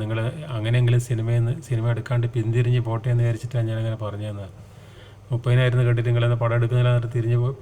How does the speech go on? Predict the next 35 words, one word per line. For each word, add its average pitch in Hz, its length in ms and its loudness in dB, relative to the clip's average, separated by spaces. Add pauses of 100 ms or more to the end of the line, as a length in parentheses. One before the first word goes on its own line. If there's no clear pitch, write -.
തിരിഞ്ഞ് 120 240 2
പോ-, 123 200 2 (120)
പോകുന്ന 123 240 2 (140)
പോയിക്കോട്ടെ 120 340 -2
എന്ന് 123 100 2
വിചാരിച്ചിട്ടാണ് 120 360 0
ഞാനങ്ങനെ 117 300 0
പറഞ്ഞതെന്ന്" 107 380 -6
പറഞ്ഞു. - 140 -18 (2250)
പിന്നെ 151 260 2 (200)
നസീർ 160 300 2
സാറ് 160 300 2 (280)
അത് 147 140 0 (240)
കഴിഞ്ഞല്ലോ. 131 380 0
പിന്നെ 120 160 0
നസീർ 131 160 2
സാർ 156 120 -2
ഭയങ്കര 151 320 2
തിരക്കല്ലേ, 147 400 0
ഡേറ്റ് 123 240 4
കിട്ടൂലല്ലോ. 127 480 0
പിന്നെ 135 240 0
അത് 151 100 -4 (200)
ഭൂഗോളം 151 500 4
തിരിയെന്ന് 139 280 2
പറഞ്ഞിട്ട് 123 240 0
ശ്രീകുമാരൻ 120 360 2
തമ്പി 113 140 -2
ചേട്ടൻ 110 280 -4
വേറൊരു 110 280 -4
പടം 95 200 -6
എടുത്ത്, 92 200 -16 (200)
രാഘവനാണ് 120 580 0 (180)
നായകൻ, 98 360 -8 (440)
വിൻസെന്റ്, 120 560 0